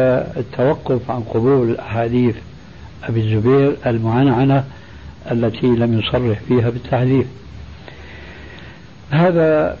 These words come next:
فيما يتعلق بالكتاب الأول. الكتاب الثاني لنا بعض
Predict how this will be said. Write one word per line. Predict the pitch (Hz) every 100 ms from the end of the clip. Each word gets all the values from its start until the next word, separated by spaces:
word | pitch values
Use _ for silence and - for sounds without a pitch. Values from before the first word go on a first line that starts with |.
| -
فيما | 143 139
يتعلق | 127 139 131 135 127 123 135
بالكتاب | 123 120 123 127 123 120 120 117 135
الأول. | 131 127 120 123
الكتاب | 147 180 175 156
الثاني | 131 - 165 147 120 131 156 - - - - - - - -
لنا | 156 156 131
بعض | 139 127